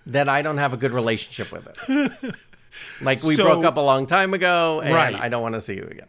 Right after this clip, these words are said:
Speaker 1: Yeah.
Speaker 2: But it was strictly born of just camera envy, just the, the monkey on your back,
Speaker 1: Yeah,
Speaker 2: right? You just
Speaker 1: exactly. And, and
Speaker 2: Yeah.
Speaker 1: the T two, it's like, you know, every time I'm thinking of selling it, then there's someone that,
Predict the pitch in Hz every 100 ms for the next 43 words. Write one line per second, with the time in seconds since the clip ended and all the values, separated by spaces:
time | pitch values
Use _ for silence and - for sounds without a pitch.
0 | _ - - 196 196 208 - - - 240
1 | 226 214 196 160 170 165 156 127 - 135
2 | - _ _ - 175 151 117 113 104 90
3 | 80 160 156 - 139 120 107 - _ _
4 | _ 139 135 143 131 120 101 92 82 78
5 | 64 - - 143 120 156 220 147 139 143
6 | 165 196 131 127 139 143 143 - - 160
7 | 156 87 196 185 190 226 240 196 143 135
8 | 135 147 135 131 - - _ _ _ _
9 | 170 156 127 131 151 147 180 - 147 143
10 | 139 139 139 139 139 - _ _ _ _
11 | _ 123 127 127 139 131 135 120 - 196
12 | 220 190 120 104 104 - _ _ _ _
13 | 117 139 135 135 127 120 110 - 120 113
14 | 110 107 107 104